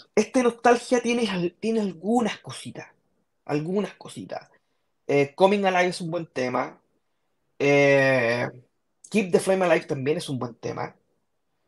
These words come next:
Hay uno entre medio que no recuerdo cuál, que, cómo se llama, que es bastante rápido, que es, es rico, es cañero, es pe-, es pesado. Eh, está bien. Entre medio tiene unos temas muy lateros.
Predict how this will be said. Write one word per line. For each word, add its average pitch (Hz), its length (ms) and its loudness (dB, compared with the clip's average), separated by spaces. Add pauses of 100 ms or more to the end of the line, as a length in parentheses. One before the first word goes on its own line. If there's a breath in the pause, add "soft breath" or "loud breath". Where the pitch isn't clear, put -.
(540)
Hay 156 160 4
uno 208 100 4
entre 196 180 0
medio 185 200 4
que 160 80 2
no 156 80 4
recuerdo 147 300 4
cuál, 156 180 2
que, 147 160 -14
cómo 160 180 -6
se 165 140 -4
llama, 160 240 0
que 147 140 -2
es 147 40 -4
bastante 156 460 -2
rápido, 170 440 6
que 156 300 4
es, 147 160 2
es 147 160 -2
rico, 160 300 -4
es - 80 -16
cañero, 156 400 -2
es - 60 -18
pe-, - 300 -6
es 151 100 -4
pesado. 151 720 2 (840 soft breath)
Eh, - 960 -8 (500)
está 165 200 2
bien. 156 460 6 (840)
Entre 156 340 2
medio 175 360 4
tiene 160 200 0
unos 147 240 -6
temas 131 240 -10
muy 127 260 -4
lateros. 117 520 -12